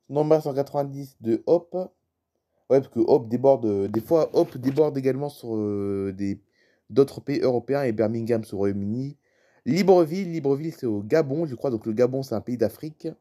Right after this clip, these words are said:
A trois cent trente d'Air France. Donc, Beijing, c'est Pékin, en fait. Donc, Pe-, Beijing, c'est le nom de l'aéroport, voilà. Donc, regardez, avec Air China, A trois cent trente d'Air China. Beijing, pour ceux qui ne savent pas, c'est Pékin, en fait, compte.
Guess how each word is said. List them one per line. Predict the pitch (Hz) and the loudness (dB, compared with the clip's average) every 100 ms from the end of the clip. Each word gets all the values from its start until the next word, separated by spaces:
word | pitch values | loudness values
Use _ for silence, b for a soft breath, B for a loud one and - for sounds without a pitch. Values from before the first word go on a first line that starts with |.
| _ b b b | _ b b b
A | - 127 | -2 -2
trois | - | -4
cent | 147 | -8
trente | 135 139 | -6 -4
d'Air | 131 123 | -2 -2
France. | - 143 160 - _ _ _ _ _ _ - | -4 -6 -6 -10 _ _ _ _ _ _ -2
Donc, | 127 131 | 0 6
Beijing, | 202 220 202 165 175 208 170 | 6 6 2 -4 -6 -6 -6
c'est | - | -8
Pékin, | 135 165 - 180 | -10 -6 -4 -4
en | |
fait. | 170 170 | -4 -4
Donc, | 131 117 | -4 -4
Pe-, | 165 147 | -2 0
Beijing, | 123 151 131 151 160 | 2 2 0 -6 -8
c'est | 117 | -6
le | |
nom | 143 | -4
de | 165 | 0
l'aéroport, | 151 135 131 165 117 | 2 0 0 0 2
voilà. | 107 123 b b b b | 0 -2 b b b b
Donc, | 113 | 0
regardez, | 131 135 | 4 4
avec | 117 110 - | 4 0 -2
Air | 151 | -2
China, | - 151 147 156 170 | 0 0 0 -2 0
A | 131 | -2
trois | 127 135 | -4 -6
cent | 143 | -10
trente | 131 143 135 | -8 -6 -4
d'Air | 127 | -4
China. | - 123 123 139 165 B B B - | -4 -4 -2 -2 -2 B B B -14
Beijing, | 113 175 190 156 131 185 202 | 4 6 6 0 -6 -8 -10
pour | - | -14
ceux | 127 | -16
qui | 131 | -12
ne | |
savent | 135 135 | -12 -6
pas, | 175 | -6
c'est | - | -6
Pékin, | - 160 143 151 | -4 -2 0 -2
en | |
fait, | 143 113 | -4 -8
compte. | - 135 135 | -8 -12 -12